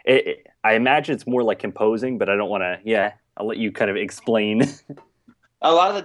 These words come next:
Speaker 2: times, most of the time, it starts. Uh, I'm kind of, like, the core songwriter. Like, I'll write pretty much, like, most of the song, uh, in my apartment on an acoustic guitar. Uh,
Speaker 1: Okay.
Speaker 2: I don't wanna say most of the song, but, like, most of, I guess, the,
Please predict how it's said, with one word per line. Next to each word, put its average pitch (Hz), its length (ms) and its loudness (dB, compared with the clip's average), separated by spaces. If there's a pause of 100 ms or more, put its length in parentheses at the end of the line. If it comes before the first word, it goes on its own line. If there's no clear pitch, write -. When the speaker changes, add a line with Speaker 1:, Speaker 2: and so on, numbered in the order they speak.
Speaker 2:
times, 139 360 -10
most 151 220 -10
of 151 80 -18
the 147 60 -16
time, 127 140 -6
it 113 80 -18
starts. 117 420 -10
Uh, 107 240 -12
I'm 110 220 -14
kind 107 180 -16
of, 101 100 -20
like, 104 140 -16
the - 80 -20
core 113 320 -4
songwriter. 113 640 -6
Like, 104 120 -12
I'll 104 140 -8
write 107 360 -12 (420)
pretty 156 160 -2
much, 131 160 -8
like, 107 180 -6
most 110 260 -8
of 110 40 -16
the 110 80 -14
song, 104 580 0
uh, 95 440 -10 (200)
in 123 140 -12
my 110 140 -6
apartment 117 460 -8
on 107 120 -8
an 104 80 -14
acoustic 123 360 -12
guitar. 135 520 0 (400)
Uh, 107 300 -2
Speaker 1:
Okay. 101 220 2
Speaker 2:
I 180 60 2
don't 190 80 6
wanna 165 140 0
say 135 120 -14
most 123 300 -10
of 95 60 -20
the - 80 -20
song, 104 520 -6
but, 104 120 -14
like, 110 160 -16
most 117 240 -14
of, 101 120 -16
I 107 120 -14
guess, 107 220 -16
the, 101 140 -16